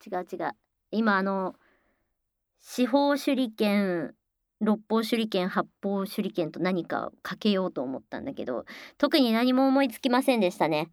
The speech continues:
やっぱ、えーっと、えーっと、はい、はい、はい、えーっと、こういう、えー、無茶ぶりをされて逃げられない時に煙玉を使ってくる。はい、もう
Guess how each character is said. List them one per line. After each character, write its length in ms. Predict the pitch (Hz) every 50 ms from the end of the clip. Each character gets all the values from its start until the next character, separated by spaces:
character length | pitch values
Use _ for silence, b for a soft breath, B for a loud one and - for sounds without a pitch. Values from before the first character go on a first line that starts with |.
| _ _
や 80 | 202 180
っ 40 | - _
ぱ、 180 | 170 160 - - _ _
え 240 | - 185 180 175 175
ー 40 | 165
っ 20 | - _
と、 540 | - 175 180 180 180 180 170 165 170 165 214 B B B B B B B B B
え 340 | - - 208 208 208 214 208
ー 40 | 196
っ 40 | 190 _
と、 140 | - 214 202
は 160 | 208 214 311
い、 80 | 415 -
は 160 | - - - 269
い、 80 | -
は 160 | - - -
い、 120 | 262 - - -
え 280 | 220 220 214 214 214
ー 40 | 208
っ 20 | - -
と、 160 | - 262 240
こ 200 | 226 - 262 254
う 80 | 254 262
い 80 | 262
う、 380 | 269 277 294 339 349 285 226 B B B B B B
え 140 | - - 247
ー、 40 | 233
無 100 | 240 247
茶 180 | 220 285 277
ぶ 140 | 247 269 285
り 140 | 262 269 269
を 60 | 277
さ 160 | 269 - 285
れ 120 | 247 254 247
て 220 | 220 269 269 262
逃 160 | 247 226 220
げ 140 | 220 240 226
ら 100 | 233 226
れ 120 | 226 247 240
な 120 | 233 220
い 60 | 214
時 200 | 214 202 - -
に 120 | 226 247 220
煙 320 | 247 214 208 208 214 214
玉 240 | - - - - 180
を 40 | 190
使 200 | - - - 190
っ 40 |
て 140 | - - -
く 100 | 220 254
る。 140 | 214 196 - B 269 B B B B
は 240 | - 240 220 202 185
い、 60 | - - _
も 140 | - 214
う 40 | 220